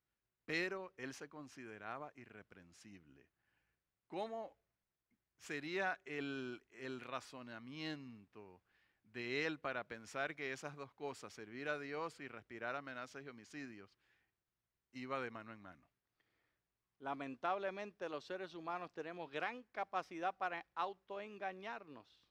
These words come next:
Speaker 2: Miramos en nosotros virtudes que no existen cuando condenamos a los otros en sus defectos, porque nos enfocamos en los defectos de otros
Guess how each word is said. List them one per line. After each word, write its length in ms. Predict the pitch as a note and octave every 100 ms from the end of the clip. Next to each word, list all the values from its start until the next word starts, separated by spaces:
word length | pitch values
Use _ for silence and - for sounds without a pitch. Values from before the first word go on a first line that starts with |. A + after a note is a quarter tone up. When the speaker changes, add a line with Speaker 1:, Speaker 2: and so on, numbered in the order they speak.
| _ _ _ _ _ _ _ _ _ _ _ _
Speaker 2:
Miramos 600 | B2 C3+ C3+ E3+ A3 A3 G#3+
en 120 | G#3
nosotros 540 | G3+ F#3+ G#3+ G3+ F#3
virtudes 520 | F3+ E3 D3+ G3+ G#3 -
que 140 | F3+
no 100 | F#3
existen 760 | F3 - C4 A3 - C3+ A2+ - _ _ _ _ _ _ -
cuando 320 | D3 D3+ C#3+
condenamos 720 | D3 C#3+ C#3 C3 D3+ F3 E3+
a 80 | F3
los 160 | E3+
otros 500 | E3 D3+ D3 E3 - _
en 160 | D#3 C#3
sus 200 | C#3 A#2
defectos, 540 | A2 E3+ E3+ _ G2 - - _ _ _ _
porque 260 | C#3+ C#3+ D3+
nos 180 | C#3+
enfocamos 680 | C#3+ B2 C3 A2 C#3 E3+ F#3+
en 60 | F3+
los 120 | E3
defectos 480 | D#3 - F3+ - G3+
de 80 | G#3+
otros 320 | F3+ - F3